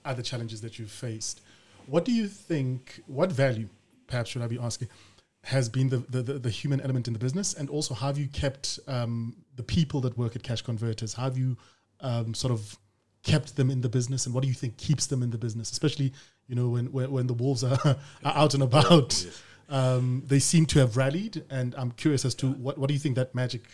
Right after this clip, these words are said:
Speaker 2: I think
Speaker 1: brings
Speaker 2: the
Speaker 1: about that magic?
Speaker 2: glue that holds it together is the value set
Speaker 1: Mm.
Speaker 2: and the culture. So we, we, we, you know, those five words I gave you earlier are not just words in our,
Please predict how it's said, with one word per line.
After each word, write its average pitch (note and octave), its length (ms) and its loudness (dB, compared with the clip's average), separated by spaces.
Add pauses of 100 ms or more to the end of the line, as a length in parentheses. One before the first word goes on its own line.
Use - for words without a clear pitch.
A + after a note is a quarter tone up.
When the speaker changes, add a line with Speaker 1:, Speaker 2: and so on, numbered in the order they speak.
(120)
Speaker 2:
I G2+ 80 -10
think B2+ 240 -10
Speaker 1:
brings C3 160 -2
Speaker 2:
the B2 60 -2
Speaker 1:
about A#2 180 -6
that A#2+ 140 -10
magic? A2+ 220 -10
Speaker 2:
glue A2 240 -8
that G#2 120 -10
holds G2 240 -2
it F#2 80 -8
together F#2+ 300 -4
is F2 160 -4
the E2+ 80 -18
value F2+ 260 -8
set B2 320 -8 (180)
Speaker 1:
Mm. A2+ 140 -18
Speaker 2:
and A2+ 80 -20
the - 60 -20
culture. - 400 -14 (840)
So F2+ 760 -10
we, F#2+ 400 -4 (100)
we, F#2+ 460 -6 (500)
we, G2 120 -18 (200)
you F#2+ 100 -14
know, F#2 120 -4
those G2+ 260 0
five G2+ 300 0
words F#2+ 260 0
I F2+ 60 -6
gave F#2+ 220 -4
you F#2+ 120 -6
earlier G#2 320 0
are F2+ 60 -4
not F#2 160 -8
just - 220 -10
words F#2 260 -8
in F2 100 -12
our, F2 160 -10